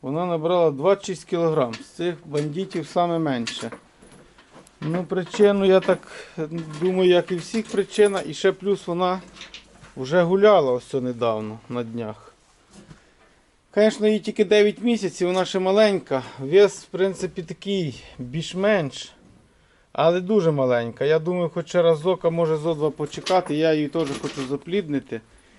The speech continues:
І буде білці напарниця. Білка, до речі, запліднилась. Можете мене привітати. Уже пройшов місяць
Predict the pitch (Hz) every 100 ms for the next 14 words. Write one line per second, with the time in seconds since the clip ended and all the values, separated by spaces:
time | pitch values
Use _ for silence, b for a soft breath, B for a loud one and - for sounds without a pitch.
0 | b b - 147 156 185 165 180 185 175
1 | 175 170 - 175 127 120 - 123 123 127
2 | 170 208 208 196 165 180 196 196 - 185
3 | 175 b b b b - 123 156 175 202
4 | 220 190 127 117 117 - 139 160 156 165
5 | 165 165 151 139 139 143 139 - 196 202
6 | 202 190 B B B _ _ - - -
7 | _ - - - - - - - - -
8 | - 139 135 180 - 160 156 - 180 170
9 | 147 143 160 175 - 202 -